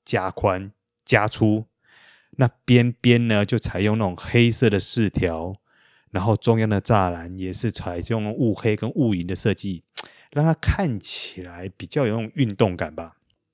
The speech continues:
小改款 Forester 的车头还有另外一个不一样的地方，就是在它的头灯造型啦。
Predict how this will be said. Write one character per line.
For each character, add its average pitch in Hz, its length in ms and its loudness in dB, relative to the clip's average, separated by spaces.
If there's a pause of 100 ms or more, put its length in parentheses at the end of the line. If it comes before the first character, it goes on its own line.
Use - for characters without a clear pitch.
(760)
小 104 260 4
改 127 140 8
款 156 140 8
Forester 143 400 6
的 117 120 2
车 139 240 2
头 104 140 0
还 95 120 4
有 101 100 6
另 113 180 2
外 117 100 4
一 110 40 6
个 - 100 -4
不 143 320 0
一 95 60 2
样 90 120 0
的 87 80 -6
地 95 200 -2
方， 95 180 -4
就 - 80 -10
是 107 100 0
在 98 200 2
它 98 100 2
的 90 60 2
头 95 340 -2
灯 113 160 2
造 110 160 6
型 87 180 -4
啦。 85 140 -12